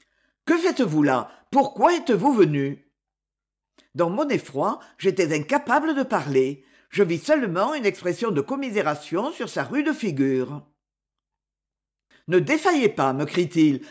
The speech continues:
le danger n'est pas immense. Et puis, nous le sauverions. » « Comment ? Vous n'avez pas pu avancer ? » Il ne m'entendit pas, mais il me comprit et me désigna deux jeunes marins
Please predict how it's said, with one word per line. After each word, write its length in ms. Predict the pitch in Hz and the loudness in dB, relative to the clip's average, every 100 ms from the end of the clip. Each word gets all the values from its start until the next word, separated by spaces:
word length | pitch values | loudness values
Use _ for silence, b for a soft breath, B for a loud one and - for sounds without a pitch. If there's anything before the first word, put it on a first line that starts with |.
| B | B
le 100 | 170 | 2
danger 500 | 165 214 208 156 285 | 4 4 2 0 0
n'est 140 | 339 | 0
pas 240 | - 294 254 | -2 -2 0
immense. 640 | 214 143 131 131 135 - b b - | 0 0 -2 -4 -10 -14 b b 2
Et 120 | 208 | 4
puis, 400 | 139 175 294 392 | 4 0 0 -2
nous 140 | 202 175 | 2 2
le 80 | |
sauverions. » « 800 | 156 320 320 226 139 139 131 139 - _ _ _ _ _ _ _ _ _ _ _ - | 2 -2 0 0 2 0 0 -6 -14 _ _ _ _ _ _ _ _ _ _ _ -2
Comment ? 560 | 427 311 214 175 175 - - | 0 2 2 2 -4 -12 -10
Vous 100 | 294 | -2
n'avez 220 | 311 262 | 2 2
pas 220 | - 349 | 2 2
pu 240 | 359 330 370 | 2 2 2
avancer ? » 880 | 247 226 202 - 180 151 147 - _ _ _ _ _ _ _ _ _ _ B B | 2 0 -4 -2 0 0 -4 -10 _ _ _ _ _ _ _ _ _ _ B B
Il 160 | 247 208 | 0 0
ne 80 | |
m'entendit 540 | 160 226 294 254 160 147 | 0 0 0 0 2 0
pas, 360 | - 170 247 B B | 2 0 0 B B
mais 200 | 151 254 | -6 -4
il 140 | 269 175 | -2 -2
me 100 | 147 | 0
comprit 680 | 190 180 143 151 208 294 B - | 2 0 0 -2 -2 -4 B -4
et 80 | 170 | 0
me 120 | 165 | 0
désigna 540 | 147 285 294 220 139 | 0 0 0 0 -2
deux 200 | 120 262 | -2 -2
jeunes 260 | 247 247 175 | -2 -2 -2
marins 520 | 135 127 131 170 247 | -2 -4 -4 -4 -6